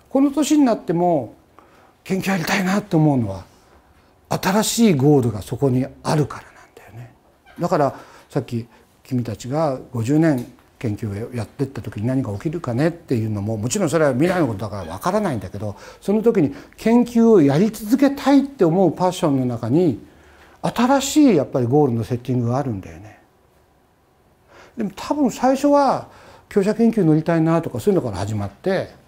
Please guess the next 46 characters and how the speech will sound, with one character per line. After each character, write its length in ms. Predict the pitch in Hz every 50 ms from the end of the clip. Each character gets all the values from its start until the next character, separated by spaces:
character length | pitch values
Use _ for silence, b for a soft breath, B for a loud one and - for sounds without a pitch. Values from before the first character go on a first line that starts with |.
| b b b b b -
で、 140 | 196 202 220
次 220 | 220 - 196 208 226
は 300 | 220 220 220 202 - -
博 260 | - - - - -
士 60 | 165
号 140 | 151 147 139
取 180 | 131 143 139
り 60 | 135 -
た 100 | 160 156
い 60 | 156
な 240 | 156 165 170 160 160
と 80 | -
か 140 | - 131 117
が 200 | 110 120 107 98 -
あ 40 | 135
っ 40 |
て、 400 | - - - 196 208 190 131 -
そ 100 | - 185
の 80 | 180 196
次 200 | 190 214 202 233
は 100 | 220 180
ア 20 |
メ 120 | 143 147 160
リ 60 | 165
カ 100 | 180 170
の 80 | 170 156
ジ 60 | 160
ャ 60 | 165
ー 40 | 165
ナ 80 | 160
ル 60 | 170 170
に 80 | 156
載 80 | 151 143
せ 100 | 143 190
た 140 | - 175 180
い 60 | 196
な 180 | 190 196 185 190
っ 40 | 190
て 100 | - 165
い 20 |
う 180 | - - - 151
の 100 | 151 147
が 80 | 147 143
あ 40 |
っ 80 | 151 -
て、 260 | - - 175 170 170